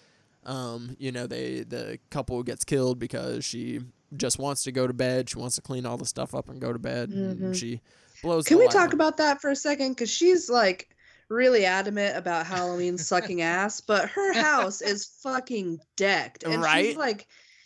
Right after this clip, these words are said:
Speaker 2: she's, like, in this full-on robot costume, like, looks like it's homemade, and then she's got all this stuff happening, and they go to this Halloween parade. It's like,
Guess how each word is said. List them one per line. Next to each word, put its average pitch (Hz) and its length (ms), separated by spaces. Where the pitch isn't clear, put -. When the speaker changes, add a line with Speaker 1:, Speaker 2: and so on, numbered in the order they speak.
Speaker 2:
she's, 339 260
like, 339 380
in 247 220
this 240 260
full-on 240 1040
robot 202 600
costume, 240 720
like, 165 400
looks 220 220
like 220 140
it's 202 120
homemade, 190 760
and 180 280
then 165 220
she's 180 260
got 170 420
all 190 240
this 185 260
stuff 180 360
happening, 185 380
and 180 100
they 165 100
go 175 140
to 170 60
this 170 160
Halloween 170 540
parade. 208 240
It's 202 140
like, 190 200